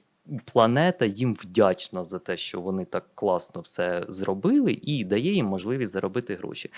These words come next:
Так от, е, якраз, наскільки я пам'ятаю, в регіонах Азії,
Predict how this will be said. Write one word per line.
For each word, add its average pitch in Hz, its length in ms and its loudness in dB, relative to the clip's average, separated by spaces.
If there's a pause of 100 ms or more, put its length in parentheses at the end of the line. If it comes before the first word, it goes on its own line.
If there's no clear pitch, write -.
(220)
Так - 220 -2
от, 147 300 0
е, 101 320 2
якраз, 151 540 -2
наскільки 104 480 -4
я 98 60 -2
пам'ятаю, 101 720 -2
в 92 60 -6
регіонах 101 680 -4
Азії, 117 840 -4